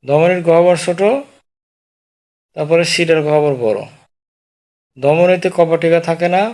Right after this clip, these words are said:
শিরাতে কপাটিকা থাকে, এরকম। এরপরে আছে কি ধমনী অক্সিজেন সমৃদ্ধ রক্ত বহন করে কিন্তু ব্যতিক্রম ছাড়া, কিন্তু কিছু ব্যতিক্রম ছাড়া শিরা সাধারণত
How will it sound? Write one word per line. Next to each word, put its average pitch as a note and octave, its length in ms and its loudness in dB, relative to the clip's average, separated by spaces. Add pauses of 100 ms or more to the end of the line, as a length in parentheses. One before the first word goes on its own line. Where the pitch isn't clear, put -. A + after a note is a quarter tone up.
(200)
শিরাতে D#3+ 400 -2 (140)
কপাটিকা C#3 520 -2
থাকে, - 220 -14 (720)
এরকম। A#2+ 300 -10 (200)
এরপরে F3 380 2
আছে F3+ 220 -4
কি F#3+ 100 -4 (840)
ধমনী F3+ 400 0 (200)
অক্সিজেন F#3 460 0 (1160)
সমৃদ্ধ F3 540 0 (140)
রক্ত E3 240 -2 (140)
বহন D#3+ 280 2
করে A#2+ 160 2 (100)
কিন্তু E3 220 -4 (100)
ব্যতিক্রম D#3 420 -2 (160)
ছাড়া, D3 260 0 (920)
কিন্তু E3+ 140 -4 (120)
কিছু F#3 280 -2
ব্যতিক্রম F#3 380 -2 (100)
ছাড়া F3 280 2
শিরা E3+ 400 -2
সাধারণত E3+ 400 -2